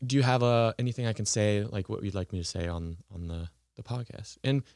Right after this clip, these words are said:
you know, coming from working, doing their social media and stuff like that, I, I knew there was stuff, but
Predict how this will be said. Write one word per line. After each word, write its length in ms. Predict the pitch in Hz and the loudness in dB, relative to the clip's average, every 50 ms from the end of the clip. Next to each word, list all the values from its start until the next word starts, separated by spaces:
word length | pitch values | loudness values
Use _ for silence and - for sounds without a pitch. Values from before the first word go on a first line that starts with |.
| _ _ | _ _
you 80 | 151 | 0
know, 80 | 147 147 | 2 4
coming 260 | - 202 196 180 156 | 4 4 2 2 4
from 280 | - 160 147 139 123 120 | 4 4 4 4 2 2
working, 360 | 123 127 120 - 123 113 113 | 2 2 2 2 -2 -2 -2
doing 200 | - 123 117 113 | -2 0 0 2
their 100 | 110 104 | 0 0
social 300 | - - 117 107 - 107 | 0 0 -2 -2 0 0
media 260 | 104 107 101 101 101 | 2 2 2 2 2
and 120 | 98 95 | 0 0
stuff 160 | - 104 - 98 | -4 -4 -2 -2
like 100 | 92 90 | -2 2
that, 240 | 98 95 95 - - | 2 2 2 2 4
I, 220 | 113 110 104 101 - _ _ _ _ _ | 4 2 2 2 -2 _ _ _ _ _
I 100 | - 156 | 2 4
knew 180 | 170 196 226 240 | 4 6 4 4
there 160 | 170 165 165 | 4 4 4
was 220 | 147 143 131 - | 6 4 4 4
stuff, 400 | - - - - 123 127 123 - - | 0 0 2 2 2 2 2 0 0
but 220 | - 113 - - | 0 0 0 0